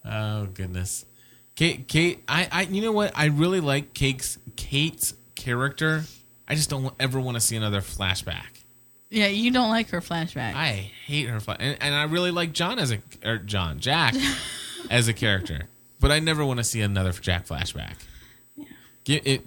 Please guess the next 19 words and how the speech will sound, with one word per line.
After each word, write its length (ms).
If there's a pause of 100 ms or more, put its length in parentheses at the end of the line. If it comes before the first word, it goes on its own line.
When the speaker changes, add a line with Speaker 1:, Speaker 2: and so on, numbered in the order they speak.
(280)
Speaker 1:
if 120
they're 120
gonna 140
do 120
flashes, 720
do 220
forward, 600 (380)
do 140
forwards. 560 (680)
Andrea, 300
thank 260
you 80
very 180
much 220
for 100
dialing 400
in 160
this 160
evening. 380